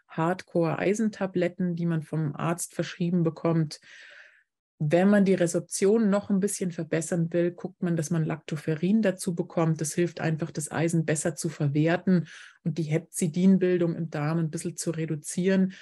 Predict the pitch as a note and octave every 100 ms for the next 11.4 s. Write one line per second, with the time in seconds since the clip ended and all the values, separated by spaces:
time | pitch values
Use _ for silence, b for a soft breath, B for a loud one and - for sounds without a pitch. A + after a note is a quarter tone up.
0 | B - D#3 D#3+ E3+ D3+ - G#3+ G#3+ -
1 | C#3+ F3+ - F#3 F3 D#3 D#3+ D3 C#3+ D#3
2 | D3+ F3+ G3+ G3+ F#3+ - - b b b
3 | _ - D3 F#3 G#3 F3+ F3+ - F3 E3+
4 | E3 - D#3+ - F3+ A3 F#3+ - F3 F#3
5 | - D#3+ - D3+ D#3 D#3+ - D3 D#3 C#3+
6 | C#3+ D#3 G#3 G#3 G#3 B B B E3 E3+
7 | E3 E3 D#3 D3+ D3+ F#3 F#3+ E3 F3 -
8 | E3 D3 D#3+ E3 E3 D#3 D3+ D3 D3 F#3+
9 | G#3 F#3+ D#3 E3 E3+ - E3+ D#3+ - D#3
10 | D3 D3 D#3 D3 D3+ D3 D#3 D#3+ D#3 D#3+
11 | D3 E3+ F3+ E3+